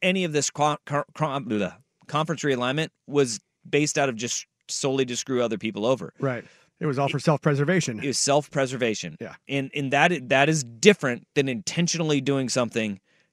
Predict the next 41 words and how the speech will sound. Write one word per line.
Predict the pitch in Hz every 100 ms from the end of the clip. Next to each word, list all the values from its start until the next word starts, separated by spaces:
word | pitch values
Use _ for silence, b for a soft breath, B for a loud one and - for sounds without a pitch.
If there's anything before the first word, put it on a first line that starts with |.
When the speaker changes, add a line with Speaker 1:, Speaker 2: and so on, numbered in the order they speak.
| _
Speaker 1:
to | - 147
pull | - 143 143
one | 135 123
over | 107 107
on | 101
somebody | 101 101 92 87
else. | 78 -
Speaker 2:
Yeah. | 127 92 -
Speaker 1:
If | 135
Oregon | 135 170 214
State | 180 165
and | 160
Washington | 127 131 135 123
State | - 120 117
were | 127
to | - 110 92 -
just | 117 117 120
have | 123 107
a | 92 -
two-man | - 147 135 127
vote | 104 107 135 - b b b -
and | 131 120
say, | - 131
You | 113 90 87
know | 87 123
what? | 120 107 135 - _ _ _ _ _
We're | 104 127 151
gonna, | 147 120 110 104 -
we're | 123 143
gonna | 127
hose | 101 127 127
all | 113 120
the | 123 120
other | 113 120
ten | 131 117
schools, | - 120 131 147 b b b b _ _ -
that | 151
would | 175 175
be | 180
even | 170 165
different | 156 175 139 117